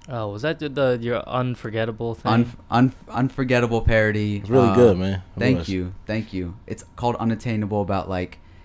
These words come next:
Speaker 2: there's always this thing with, like, between brown guys and brown girls where brown girls are like, "Uh, no brown guy's good enough for me." And then brown guys will, like, go towards white girls or something, and then brown girls would be like, "Ew, like, brown guys are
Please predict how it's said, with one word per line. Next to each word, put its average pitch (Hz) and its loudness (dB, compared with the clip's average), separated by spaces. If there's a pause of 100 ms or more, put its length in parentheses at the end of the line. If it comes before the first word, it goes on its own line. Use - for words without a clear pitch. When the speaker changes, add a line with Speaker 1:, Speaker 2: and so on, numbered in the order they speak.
(140)
Speaker 2:
there's 110 0
always 117 6
this 117 -6
thing 107 0
with, 98 -2
like, 90 -4
between 107 -2
brown 98 0
guys 98 -2
and 98 -2
brown 92 -2
girls 92 -2
where 92 -6
brown 92 -4
girls 90 -6
are 85 -8
like, 85 -10 (140)
"Uh, 127 -2 (120)
no 123 2
brown 117 0
guy's 113 -2 (400)
good 123 2
enough 113 0
for 113 -4
me." 107 -2 (360)
And 98 -2
then 98 0
brown 104 0
guys 101 -2
will, 95 -6
like, 92 -2
go 95 0
towards 95 -6
white 95 0
girls 87 -4
or 87 -8
something, 87 -6
and 87 -4
then 85 -2 (120)
brown 95 -2
girls 92 -4
would 90 -8
be 92 -6
like, 73 -8 (120)
"Ew, 107 -6
like, 87 -8 (340)
brown 90 -10
guys - -14
are - -16